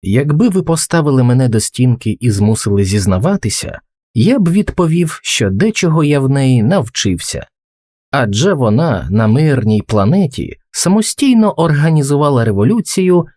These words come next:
яка мала багато шансів на успіх.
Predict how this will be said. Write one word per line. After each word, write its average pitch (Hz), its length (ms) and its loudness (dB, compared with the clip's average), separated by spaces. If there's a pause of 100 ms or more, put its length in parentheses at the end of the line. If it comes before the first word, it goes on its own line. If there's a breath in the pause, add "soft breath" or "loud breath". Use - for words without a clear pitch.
(100)
яка 107 400 0
мала 170 420 2
багато 127 760 0
шансів 110 640 -2
на 95 140 2
успіх. - 680 -8